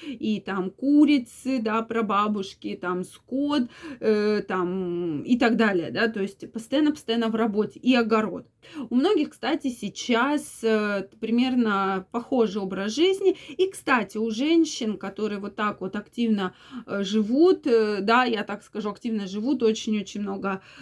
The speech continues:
занимаются именно физической деятельностью,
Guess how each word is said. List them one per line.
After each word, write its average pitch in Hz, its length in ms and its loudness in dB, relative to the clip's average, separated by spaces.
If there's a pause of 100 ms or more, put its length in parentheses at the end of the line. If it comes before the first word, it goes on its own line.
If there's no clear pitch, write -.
(140)
занимаются 214 840 4
именно 220 300 2
физической 233 680 0
деятельностью, 349 960 2